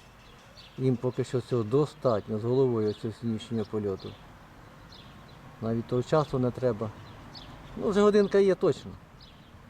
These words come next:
Годинка вже є точно. Я бачу, ще буде годинка. Вони абсолютно не хочуть злазити.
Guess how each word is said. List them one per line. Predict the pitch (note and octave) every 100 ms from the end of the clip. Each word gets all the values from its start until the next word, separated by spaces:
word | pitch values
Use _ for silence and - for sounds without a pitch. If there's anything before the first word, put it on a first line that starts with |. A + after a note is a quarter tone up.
| - - -
Годинка | A#2 C#3+ C#3
вже | B2+ C3+
є | B2+
точно. | D#3 C#3+ A#2
Я | C3+
бачу, | C3+ C#3 C#3
ще | F#3
буде | C3 G#2+
годинка. | A2 G#2+ G#2 F#2+ A#2+
Вони | C#3+ C3+ - - - - -
абсолютно | D3 D3+ - F3+ C3+ A#2+
не | A#2
хочуть | A#2+ A#2+ G#2+
злазити. | A2+ G2+ G2 -